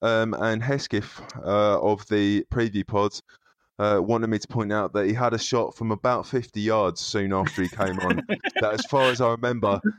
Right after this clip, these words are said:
Speaker 1: tamely rolled to the goalkeeper.
Speaker 2: Yeah, it really
Speaker 1: Um,
Speaker 2: did, yeah. Yeah.
Speaker 1: and, and,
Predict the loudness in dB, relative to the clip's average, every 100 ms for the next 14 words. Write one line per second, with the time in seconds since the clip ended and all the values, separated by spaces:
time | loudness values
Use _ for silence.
0 | _ -14 -6 -2 0 0 2 2 4 4
1 | 2 0 -4 0 0 0 0 -2 -2 0
2 | 0 2 0 -2 -6 -2 2 4 2 2
3 | 2 2 0 _ -14 -8 -2 0 0 -6
4 | _ _ _ 0 0